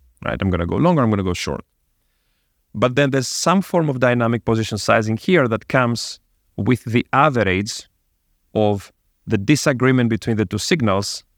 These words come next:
when they end up disagreeing. So th-, if today the long-term signal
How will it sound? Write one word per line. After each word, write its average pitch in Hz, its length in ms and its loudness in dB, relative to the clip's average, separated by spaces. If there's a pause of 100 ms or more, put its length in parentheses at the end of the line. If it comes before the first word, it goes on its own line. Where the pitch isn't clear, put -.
(320)
when 120 260 4
they 107 140 4
end 101 100 2
up 95 100 -2
disagreeing. 101 520 2
So 92 240 -2
th-, - 260 -6
if - 240 -6
today 104 300 2
the 98 100 0
long-term 107 460 0
signal 95 420 0